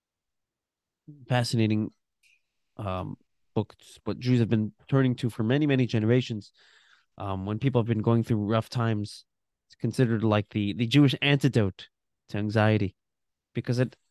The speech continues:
it helps us build resilience and inner strength and trust. And in, intro-, in the introduction, he writes that God makes us as secure as what, we are as secure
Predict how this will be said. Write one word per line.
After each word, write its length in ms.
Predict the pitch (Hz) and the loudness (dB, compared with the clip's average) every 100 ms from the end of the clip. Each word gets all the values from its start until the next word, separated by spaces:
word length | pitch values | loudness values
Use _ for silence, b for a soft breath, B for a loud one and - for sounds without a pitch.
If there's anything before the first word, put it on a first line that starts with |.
| _ | _
it 80 | 107 | -2
helps 260 | 147 143 | 0 0
us 60 | 131 | -2
build 240 | 117 139 | 2 4
resilience 540 | 131 117 131 170 131 117 | 4 4 2 0 -2 -6
and 100 | 107 | -6
inner 160 | 120 | -6
strength 380 | 113 - 135 131 | -6 -4 -6 -6
and 80 | 104 | -6
trust. 260 | 123 127 B B B - | -4 -4 B B B 2
And 100 | 127 | 6
in, 140 | 131 | 8
intro-, 380 | 139 123 - 139 | 8 6 4 2
in 180 | - 143 | 2 0
the 160 | 131 | 2
introduction, 800 | 147 151 127 156 180 - 117 117 - _ _ b b b _ _ _ | 0 -2 -2 -2 -2 -8 -12 -12 -20 _ _ b b b _ _ _
he 160 | - 131 | 2 6
writes 540 | 139 160 123 - - _ b b b b 117 | 6 6 4 -2 -18 _ b b b b -2
that 180 | 120 - | -2 0
God 360 | - 151 160 160 - - | 2 6 4 2 -12 -4
makes 260 | 135 147 - | -2 -2 -6
us 260 | 131 143 - - | -4 -4 -6 -8
as 300 | - 143 139 - | 2 4 2 -2
secure 540 | - 135 - 151 175 - | -10 -6 2 4 4 2
as 140 | 139 | 0
what, 220 | 127 139 - - _ _ _ _ - | 2 0 0 -12 _ _ _ _ 0
we 140 | 151 | 4
are 120 | 185 165 | 6 4
as 420 | 151 175 160 156 | 4 2 2 -8
secure 600 | - - 160 160 175 | -12 -4 2 4 2